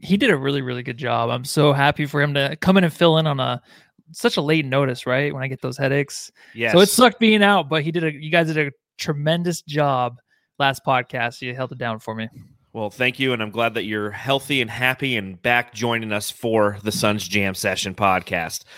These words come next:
Speaker 2: Plenty to talk about on this edition of the podcast as the Suns ultimately pull out a victory. Man, that was, <sighs> that was,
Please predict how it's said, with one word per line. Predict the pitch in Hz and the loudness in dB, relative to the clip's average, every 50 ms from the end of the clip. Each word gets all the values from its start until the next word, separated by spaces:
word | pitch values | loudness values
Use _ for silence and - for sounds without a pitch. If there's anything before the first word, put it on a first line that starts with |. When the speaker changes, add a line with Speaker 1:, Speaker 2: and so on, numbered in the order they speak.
| - - - - - | -20 -20 -20 -20 -10
Speaker 2:
Plenty | - - 170 170 170 170 165 | -2 0 2 2 4 4 2
to | 156 143 | 0 0
talk | - 160 156 151 147 - | 2 2 4 4 4 2
about | 151 131 143 139 135 135 - - | 2 2 4 6 6 4 4 4
on | 120 127 127 127 127 117 | 4 6 6 4 4 2
this | 120 127 - - | 0 0 0 -2
edition | 120 110 101 123 123 - - 127 120 110 | -4 0 0 0 0 0 0 -2 0 0
of | 110 117 110 | 0 0 -2
the | 117 | -2
podcast | - 123 117 117 117 - - 117 107 110 110 - - | 0 2 2 2 2 2 2 2 2 2 2 0 -2
as | 107 107 98 | -2 -2 -2
the | 101 107 | -6 -8
Suns | - - 117 113 113 113 110 101 - - _ - - - _ _ _ - | -4 -2 -2 0 -2 -2 -6 -10 -12 -14 _ -20 -20 -20 _ _ _ 2
ultimately | 117 135 131 - 143 107 120 123 120 | 4 4 4 2 0 -2 0 -2 -2
pull | - - - 131 127 120 | -2 0 2 4 6 6
out | 120 117 113 | 6 4 2
a | |
victory. | 104 98 110 120 117 - 127 123 120 | 0 0 0 -2 0 0 -2 -2 2
Man, | 127 139 139 139 | 2 2 4 4
that | 147 160 175 | 4 4 4
was, | 170 143 - - - _ _ _ _ _ _ _ _ _ | 4 2 0 -4 -10 _ _ _ _ _ _ _ _ _
<sighs> | _ _ _ _ _ _ _ - - - - - - - - - - - - - _ _ _ _ - | _ _ _ _ _ _ _ -6 -4 -4 -4 -4 -8 -10 -14 -18 -20 -20 -20 -20 _ _ _ _ -2
that | 110 120 | 0 0
was, | 131 131 | 0 -2